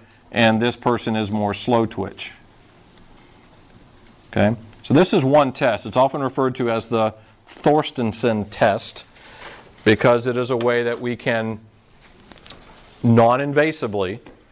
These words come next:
because you can just take this person, put them on this particular test, have them do these fifty knee extensions, look at their initial force,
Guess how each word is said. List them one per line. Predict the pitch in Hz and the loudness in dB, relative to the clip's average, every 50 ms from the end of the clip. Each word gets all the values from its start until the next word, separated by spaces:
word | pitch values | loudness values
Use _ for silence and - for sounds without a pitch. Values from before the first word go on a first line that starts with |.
| _ _ _ _ - - - | _ _ _ _ -20 -6 -4
because | 107 101 - 117 107 107 | 0 2 2 2 2 2
you | 110 | 0
can | 104 123 113 | 0 0 0
just | 107 110 - - | 0 -2 0 0
take | 135 127 123 | 0 0 0
this | - 139 - | -2 -4 -2
person, | - - 135 131 123 - 139 131 127 127 127 - _ _ _ _ _ _ - | -2 -2 -2 -2 -2 -2 -4 -4 -4 -4 -8 -12 _ _ _ _ _ _ 0
put | - 139 135 | 2 2 4
them | 131 135 | 4 2
on | 131 131 127 | 2 2 0
this | 131 123 - | -4 -6 -6
particular | - 131 - 139 131 - 139 135 131 127 | -8 -6 -4 -4 -4 -2 -2 -2 -2 -2
test, | - - 151 127 113 117 113 - - - _ _ - - _ _ | 0 0 2 2 2 0 -4 -8 -14 -20 _ _ -20 -20 _ _
have | - 123 120 120 | 2 2 2 2
them | 123 123 | 0 0
do | 123 127 127 127 | 0 0 0 0
these | 123 120 110 - | -2 -4 -6 -8
fifty | - - 151 143 139 - 143 139 135 | -2 2 2 2 2 0 -2 -2 -2
knee | 127 135 139 143 139 | -2 0 0 0 0
extensions, | 127 - - - 131 120 110 101 - 117 104 101 110 120 - - - - - - - - - | -2 -4 -4 -2 -2 -2 -2 -2 -4 -6 -4 -4 -6 -8 -10 -14 -20 -20 -20 -20 -20 -2 2
look | 131 123 113 | 2 4 4
at | 139 117 | 4 4
their | - 131 120 117 | 4 4 4 4
initial | 113 120 131 139 - - 147 | 2 0 -2 -2 -2 -2 -4
force, | 123 - - 139 131 127 131 131 127 - - - | -2 -2 -2 0 0 0 -2 -2 -4 -10 -16 -20